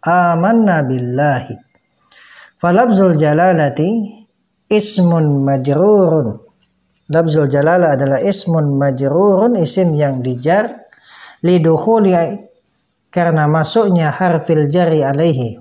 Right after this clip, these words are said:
huruf jar kepadanya, yaitu ba, wa huwa al ba. Wa alamatu jarhi al kasratu fi akhirih, dan tanda jarnya adalah kasrah di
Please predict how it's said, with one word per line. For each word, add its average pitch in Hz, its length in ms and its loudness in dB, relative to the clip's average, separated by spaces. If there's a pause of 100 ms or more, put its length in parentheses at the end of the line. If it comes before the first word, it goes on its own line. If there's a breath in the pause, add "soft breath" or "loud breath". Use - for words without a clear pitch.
huruf 139 320 -4
jar 175 320 -2
kepadanya, 139 560 -2
yaitu 160 640 -4 (240)
ba, 135 480 -4
wa 139 160 -2
huwa 139 320 -2
al 131 160 -2
ba. 123 160 -2 (960 loud breath)
Wa 165 240 2
alamatu 202 400 2
jarhi 165 480 2
al 165 240 0
kasratu 170 480 -2
fi 156 160 -2
akhirih, 151 880 0
dan 151 320 0
tanda 160 320 0
jarnya 143 480 0
adalah 139 240 -4
kasrah 185 480 0
di 147 320 0